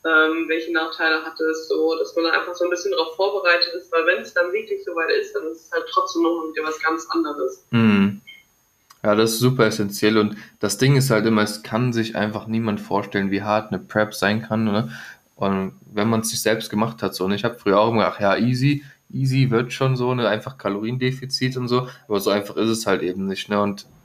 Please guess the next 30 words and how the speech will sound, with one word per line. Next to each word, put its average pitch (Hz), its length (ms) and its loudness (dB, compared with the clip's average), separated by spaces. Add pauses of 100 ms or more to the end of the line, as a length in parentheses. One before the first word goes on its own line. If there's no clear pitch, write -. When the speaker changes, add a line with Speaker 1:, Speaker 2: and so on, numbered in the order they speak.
Speaker 2:
dass - 220 -6
man 107 120 2
die 104 60 0
letzten 107 340 2
zwei, 107 180 0
drei 101 140 4
Monate, 110 400 2
zumindest 104 520 -6
jetzt 98 180 -4
aus - 100 -14
meiner 101 240 -2
Sicht 107 220 -10
gesprochen, - 440 -6
einfach 107 280 -4
kein 104 200 -2
Mensch 107 300 -2
mehr 110 140 2
ist, 113 180 0
so, 113 300 2 (260)
das - 180 -4
sieht 131 220 2
halt 104 240 0 (360)
keiner 101 380 2
vor 101 280 2
einer 95 140 2
Prep, - 360 -6
so, 90 160 -10
ne? 101 160 -4
Und 101 160 -6
das, 101 300 -6